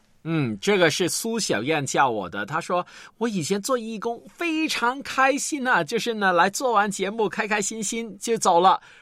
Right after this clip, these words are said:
然后做童工呢，每天就上班啊，万峰要对我有诸多要求啊，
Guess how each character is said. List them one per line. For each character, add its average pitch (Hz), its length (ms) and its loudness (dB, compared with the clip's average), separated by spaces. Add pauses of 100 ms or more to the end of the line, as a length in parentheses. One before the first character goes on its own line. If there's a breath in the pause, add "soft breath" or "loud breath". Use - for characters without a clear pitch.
然 151 100 0
后 190 80 2
做 208 220 -2
童 127 380 -6
工 175 200 -6
呢， 151 140 -6 (320 loud breath)
每 131 240 0
天 175 300 -2
就 170 180 0
上 156 320 -2
班 165 240 -2
啊， 160 160 4
万 165 240 2
峰 190 160 -2
要 196 140 2
对 202 180 2
我 160 160 4
有 147 160 4
诸 226 320 -8
多 220 260 -2
要 208 280 2
求 185 280 -4
啊， 190 220 4